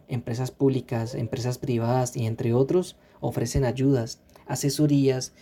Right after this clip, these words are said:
seguimiento y otros factores para poder realizar dicho proyecto de la mejor forma posible. La mayoría de estas son gratis,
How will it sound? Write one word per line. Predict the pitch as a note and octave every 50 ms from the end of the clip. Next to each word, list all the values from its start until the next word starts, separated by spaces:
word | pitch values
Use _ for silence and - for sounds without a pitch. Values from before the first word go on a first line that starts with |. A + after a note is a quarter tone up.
| - - -
seguimiento | - - D3 C#3 D3 D3+ D#3 D#3 D#3 D3+ D3+ D3+ D3+ D#3 D#3+ - -
y | C#3 B2+
otros | B2+ C3 - D#3 D3+ D3+
factores | D3 B2+ - - - D3+ D#3+ E3+ F3 E3 - -
para | - - B2+ A#2+ - -
poder | - C3+ B2 B2 A#2+ C3+
realizar | D3 D3 C#3 B2 - - C3 C#3 D3+ D3+ -
dicho | C#3+ C3+ C3 - D3 C#3+
proyecto | D3+ C3+ C3 C3 B2+ - - - D#3+ E3 D#3 - - - - - - - - -
de | C3+ B2+
la | B2 B2
mejor | B2 A#2 A2+ A#2 C3+ C#3 D3
forma | D3+ - - D#3+ D#3+ D3 D3 C#3+ C#3
posible. | - B2 - C#3 C3 C3 A#2 A2+ A#2+ - _ _ _ _ _ _ _ - - - -
La | - C#3+ D3
mayoría | D3 D3 D3 D3 C#3+ D#3 E3 E3
de | D#3+ D3+
estas | D3 - - D3+ D3+
son | - C#3 B2 A#2+
gratis, | C3 C#3+ D3+ D3+ D3+ B2+ A#2 - -